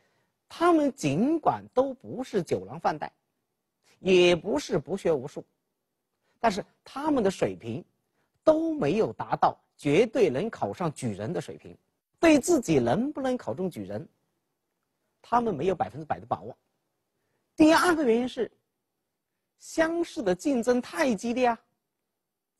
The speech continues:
到清朝末年，每年参加浙江乡试的考生达到一万五千人以上，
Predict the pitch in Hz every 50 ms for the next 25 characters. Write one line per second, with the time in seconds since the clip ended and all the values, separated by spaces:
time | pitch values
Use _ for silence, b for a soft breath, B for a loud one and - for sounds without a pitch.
0 | _ _ _ _ _ _ - - 302 269 240 - - 320 359 370 339 - 226 226
1 | 247 277 302 226 143 120 117 113 123 - _ _ _ _ _ _ _ _ _ _
2 | _ _ _ _ - 185 190 190 185 185 190 190 180 185 208 247 277 - - 262
3 | 262 262 247 247 240 233 - - 349 339 247 180 226 220 220 220 - - 240 254
4 | 247 - 214 175 139 - 113 98 104 - - 175 185 _ _ _ _ _ _ _
5 | _ _ _ _ _ _ _ _ _ _ _ _ _ _ _ _ _ _ _ _
6 | _ - 147 139 175 240 220 240 175 110 87 117 123 185 240 269 285 285 254 190
7 | 147 120 110 101 101 - - 185 185 160 127 110 82 - - -